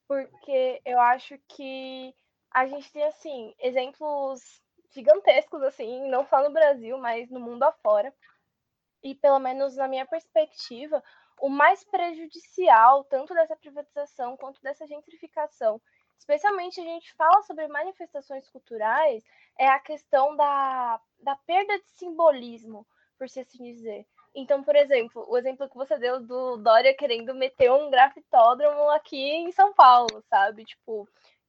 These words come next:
isso, pelo menos na minha, na minha perspectiva, vai completamente contra tudo que o grafite ou qualquer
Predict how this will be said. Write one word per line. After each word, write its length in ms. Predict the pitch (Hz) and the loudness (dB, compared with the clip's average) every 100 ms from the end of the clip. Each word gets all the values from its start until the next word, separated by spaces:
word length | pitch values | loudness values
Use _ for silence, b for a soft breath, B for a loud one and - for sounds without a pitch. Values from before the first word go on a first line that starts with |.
| _ | _
isso, 320 | 269 277 - 285 | -14 -14 -16 0
pelo 180 | 285 | 0
menos 200 | 254 262 | 0 -6
na 80 | 311 | -6
minha, 160 | 302 294 311 302 | -6 -8 -10 -14
na 120 | 269 262 | -12 -4
minha 180 | 311 | -4
perspectiva, 880 | 381 381 _ 294 285 - 262 269 285 | -4 -10 _ -10 -10 -20 -20 -10 -8
vai 160 | 277 269 | -8 -10
completamente 720 | 269 262 269 294 294 - 240 _ _ _ _ - | -10 -10 -6 -8 -8 -14 -20 _ _ _ _ 2
contra 640 | 302 294 403 415 262 226 | 8 8 8 0 -6 -6
tudo 280 | - 311 349 | -8 -16 -14
que 120 | 370 | -14
o 60 | 311 | -4
grafite 760 | 320 320 - 262 277 294 - | -2 -2 -4 -18 -18 -18 -2
ou 120 | 269 285 | 0 4
qualquer 480 | 302 294 330 370 | 2 4 2 2